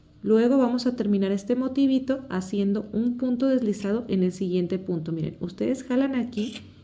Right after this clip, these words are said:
y se ve que este es en el que trabajamos. Entonces vamos a llevar el punto deslizado hacia este de acá.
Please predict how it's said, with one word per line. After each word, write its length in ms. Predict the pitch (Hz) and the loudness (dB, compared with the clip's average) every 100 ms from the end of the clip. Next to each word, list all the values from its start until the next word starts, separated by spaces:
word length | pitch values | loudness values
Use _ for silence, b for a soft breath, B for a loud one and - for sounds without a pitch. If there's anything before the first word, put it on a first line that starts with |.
| B | B
y 80 | 196 | -4
se 140 | 185 185 | 0 2
ve 160 | 180 | 2
que 80 | 190 | 0
este 160 | 185 185 | -4 -2
es 80 | |
en 60 | 196 | -2
el 80 | 190 | 0
que 100 | 185 | -2
trabajamos. 600 | 185 190 190 208 190 190 | 0 -2 -2 -2 -4 -4
Entonces 400 | 170 180 170 170 | -4 -2 -2 -2
vamos 280 | 185 220 240 | -2 0 0
a 20 | |
llevar 220 | 202 196 | 2 2
el 120 | 214 | 0
punto 300 | 214 208 208 | 0 -2 0
deslizado 560 | 226 190 180 190 208 254 | 0 0 -2 -2 -2 -4
hacia 340 | 180 175 175 160 | -6 -6 -4 -2
este 280 | 160 160 156 | -4 -4 -6
de 100 | 160 | -6
acá. 180 | - | -12